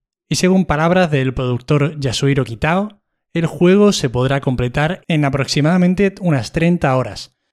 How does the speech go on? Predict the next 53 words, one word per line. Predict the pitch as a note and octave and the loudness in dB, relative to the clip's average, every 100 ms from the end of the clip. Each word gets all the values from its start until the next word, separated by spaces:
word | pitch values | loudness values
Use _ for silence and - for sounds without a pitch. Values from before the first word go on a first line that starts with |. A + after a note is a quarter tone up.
| _ | _
que | - C3+ | -4 -2
así | - | 0
a | E3+ | 2
bote | F#3+ E3 | 2 0
pronto | C#3+ D#3+ G3 F3 | 0 0 2 0
diría | C3+ C#3+ | 0 -2
que | D#3+ | -2
es | E3+ | 0
la | D#3+ | 0
media | B2 C#3+ D#3+ | 0 2 2
exacta | C#3+ E3 - F3+ | 0 -4 -2 0
de | D#3+ | 0
lo | C3 | 0
que | B2 | -2
duran | A#2 C#3 D#3+ E3 - _ | -2 0 0 -2 -8 _
todos | D#3+ D#3 E3 C#3 | -2 0 0 -2
los | C3 A2+ - - | -4 -4 -8 -10
Souls. | - G#3 C3+ - - _ _ _ _ | -4 -2 -2 -8 -20 _ _ _ _
Evidentemente | C#3 C#3 D3+ D3 E3 E3 D#3+ | -4 0 0 2 0 0 0
esto | D3+ - D#3 | 0 0 0
varía | D3 D3 | 2 2
mucho | D#3+ D3+ D3 | 0 2 0
si | - | 2
es | C#3+ - | 0 0
tu | C#3 | -4
primer | B2+ C3+ C#3+ C#3+ D3+ - | 0 0 0 0 -4 -6
Souls | - D3 C#3+ C3 - - | -2 0 0 -2 -8 -10
o | - | -4
no, | C3 G3+ B3 A#3+ | -2 0 -2 -4
pero | B2+ A#2 | -4 -4
yo | B2 B2 | -4 -4
tengo | C3 C3 | -2 -2
el | B2+ | -2
recuerdo | B2+ C#3 C#3 C3+ B2+ _ _ _ _ - | -2 0 0 -2 -4 _ _ _ _ -2
de | C#3 B2+ | -2 0
que | C3+ | -2
la | B2+ B2+ A#2 | -2 -2 -4
primera | A#2 C3+ C#3+ | -4 0 0
vez | C#3 C3+ | 0 -2
que | C#3 | -6
jugué | - C3+ C3+ | -2 0 0
a | B2+ | 0
uno | C#3 C3 | 0 0
me | B2+ A#2+ | 0 0
duró | B2+ C3+ | 0 2
unas | C3+ C3+ B2 - | 2 0 -2 -6
cuarenta | C3+ B2 B2+ A#2 | -4 -2 -2 -4
y | A#2 | -6
pico, | D#3 D3+ C#3+ | -6 -2 -2
cincuenta | - C3+ B2+ B2+ B2+ | -2 -4 -2 -2 0
horas | C#3 C3 | 0 -2
creo | - C3+ | -2 -2
recordar, | B2+ A#2+ A#2+ D#3+ | 0 -2 0 0